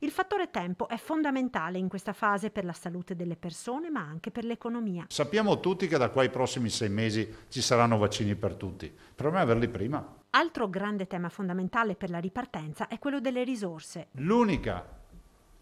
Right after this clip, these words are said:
Speaker 2: ancora di salvezza si chiama Recovery Fund.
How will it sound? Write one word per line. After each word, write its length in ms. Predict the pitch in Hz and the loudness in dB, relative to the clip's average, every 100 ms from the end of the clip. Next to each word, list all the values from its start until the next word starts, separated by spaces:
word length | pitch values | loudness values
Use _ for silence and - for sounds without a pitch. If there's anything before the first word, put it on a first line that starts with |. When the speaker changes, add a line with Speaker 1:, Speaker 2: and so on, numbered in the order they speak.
| - - - - - | -14 -14 -20 -20 -4
Speaker 2:
ancora 420 | 165 185 151 120 | 2 2 4 4
di 60 | 104 | 4
salvezza 540 | - 120 110 82 82 | 0 2 2 2 -4
si 140 | - 120 | -6 -4
chiama 260 | 156 180 | -2 -2
Recovery 420 | 175 - 127 147 117 | -2 -2 -2 -2 -4
Fund. 340 | - 113 139 | -6 -6 -6